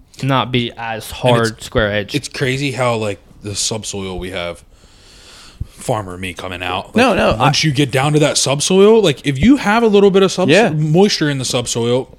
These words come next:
Speaker 2: it will tear up. But the second it loses moisture, it's
Speaker 3: Yep.
Speaker 2: done.
Speaker 3: It, uh, I, I'm laughing 'cause, like, I was talking to Skin Dog about it today in the woods, and it,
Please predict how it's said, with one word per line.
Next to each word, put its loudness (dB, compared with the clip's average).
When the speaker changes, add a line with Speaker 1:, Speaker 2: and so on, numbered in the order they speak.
Speaker 2:
it 0
will 4
tear 0
up. -4
But -8
the -8
second -4
it -6
loses -2
moisture, 0
it's -4
Speaker 3:
Yep. -2
Speaker 2:
done. -10
Speaker 3:
It, -2
uh, 2
I, 0
I'm -2
laughing -2
'cause, -8
like, -2
I -2
was -4
talking -4
to -8
Skin -4
Dog 0
about 0
it -10
today -4
in -6
the -8
woods, -6
and -2
it, -4